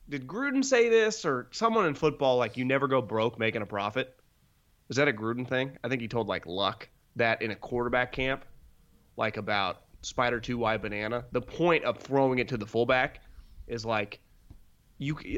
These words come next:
like, gaining five yards is fine. You know, people always wanna take the, the honey hole shot and go deep, as Bill Musgrave would say. But y-, y-, you don't go broke taking, getting yards. <laughs> Like,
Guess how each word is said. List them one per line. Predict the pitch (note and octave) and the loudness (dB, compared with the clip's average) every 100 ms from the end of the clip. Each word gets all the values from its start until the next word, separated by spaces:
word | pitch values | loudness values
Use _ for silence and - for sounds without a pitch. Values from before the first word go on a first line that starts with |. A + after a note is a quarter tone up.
| - | -4
like, | C3+ B2 | -4 2
gaining | D3+ E3+ F3 | 4 4 2
five | - C#3+ | 2 0
yards | A#2+ B2+ C#3 G2+ | 0 0 0 -2
is | G#2+ | -10
fine. | - B2 C#3+ - - _ _ | -6 -4 -4 -8 -18 _ _
You | A2+ A2+ | -6 -2
know, | A2+ B2+ | -2 -2
people | E3 D#3+ D#3 | -4 0 2
always | C3+ C3+ C#3 A#2 | 4 4 4 2
wanna | B2+ A#2 | 0 0
take | G#2+ B2 A#2+ | 0 -2 -2
the, | - G#2 A2 - | -4 -4 -6 -10
the | F#2+ | -6
honey | B2+ C3 | 0 2
hole | C3+ C#3 C#3 | 2 2 0
shot | D#3 C#3+ D#3 - _ - | 0 0 -2 -10 _ -16
and | G#2+ | -12
go | G#2+ B2 | -6 -6
deep, | A2+ A2 C3 - - _ _ _ _ - | -4 -2 -2 -4 -16 _ _ _ _ -4
as | B2 | -2
Bill | A#2 C#3 | 2 2
Musgrave | B2+ C3 - C#3 C#3 | 4 2 2 2 2
would | C#3+ | 0
say. | C#3+ D3 D#3+ - _ _ _ _ | 0 0 -2 -8 _ _ _ _
But | C3+ | -8
y-, | B2 B2+ - | -8 -12 -14
y-, | C3 | -12
you | A#2+ C#3 C#3 | -6 0 4
don't | D#3+ | 4
go | E3+ C#3 | 4 0
broke | A2 D3 C3+ | 2 2 0
taking, | - B2 A#2 | -4 -6 -6
getting | G2+ C3 A#2 | -4 -4 -4
yards. | A2+ C3+ D#2+ - - | -4 -2 -4 -8 -14
<laughs> | _ - | _ -14
Like, | B2+ A#2+ B2 | -8 -8 -10